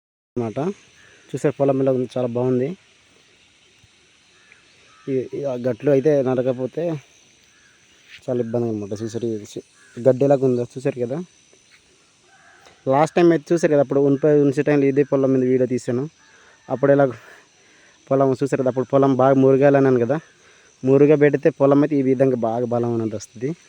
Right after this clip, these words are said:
లైట్ డీప్ అయినట్టు చేస్తుంది. చూసారు కదా, ఈ గడ్డలు అంటే శుభ్రంగా నీట్గా గడ్డను నరికేసుకుంటే చాలా బాగుంటుంది అనమాట. ఈ గడ్డని నరికేదనేసి సెలిపిస్తున్నాను అనమాట.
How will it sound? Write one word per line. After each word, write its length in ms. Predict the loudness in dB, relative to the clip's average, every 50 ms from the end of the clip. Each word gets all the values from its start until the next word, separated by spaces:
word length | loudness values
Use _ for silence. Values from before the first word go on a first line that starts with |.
| _ _ _ -8 -4 -2
లైట్ 180 | -2 0 0 -2 -2
డీప్ 200 | 0 -2 0 -2 -4
అయినట్టు 280 | -4 -4 -6 -6 -6 -6
చేస్తుంది. 200 | -8 -8 -12 -14 -12
చూసారు 220 | -10 -6 -4 -4 -4
కదా, 100 | -6 -10 -16 _ _ _ -20 -20 _ _ -10
ఈ 60 | -8 -2 4 4
గడ్డలు 240 | 4 4 2 0 0
అంటే 100 | 0 -2 -4
శుభ్రంగా 380 | -8 -8 -4 -4 -2 0 0 0
నీట్గా 280 | 0 0 0 0 0 0 0 -2 -2 -2 -4 -4 -6 -6 -4 -4
గడ్డను 280 | -4 -2 -2 -2 -2 0 0
నరికేసుకుంటే 580 | -2 -2 -4 -4 -8 -8 -6 -6 -6 -6 -6 -10 _ -6
చాలా 160 | -4 -4 -4 -2 -4
బాగుంటుంది 280 | -4 -4 -4 -4 -6 -6
అనమాట. 240 | -6 -8 -10 -12 -12 -14 -14 _ _ _ _ _ _ _ _ _ _ _ _ _ _ -8
ఈ 80 | -8 -4 -2 -2
గడ్డని 300 | 0 0 0 0 0 -2 -2
నరికేదనేసి 640 | -4 -4 -4 -4 -4 -2 -4 -4 -6 -8 -12 -12 -12 -12 -12 _ _ _ _ _ _ _ _ _ _ _ _ _ _ _ _ _ _ _ _ _ _
సెలిపిస్తున్నాను 520 | -4 -4 -4 -4 -6 -8 -4 -4 -4 -2 -4
అనమాట. 200 | -4 -6 -8 -10